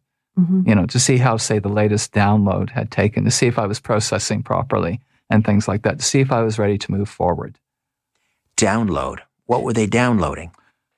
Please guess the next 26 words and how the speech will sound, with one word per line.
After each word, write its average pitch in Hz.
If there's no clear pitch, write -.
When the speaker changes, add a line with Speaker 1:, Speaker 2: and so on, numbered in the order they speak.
Speaker 2:
So, 135
uh, 113
Leslie 147
and 131
I 123
can 117
both 120
speak 127
about 107
that, 98
but 104
I'll 113
start 110
out 110
the -
conversation. 101
A 117
download 123
is 107
a 113
download 107
usually 104
of 107
information 120
that 98
you 104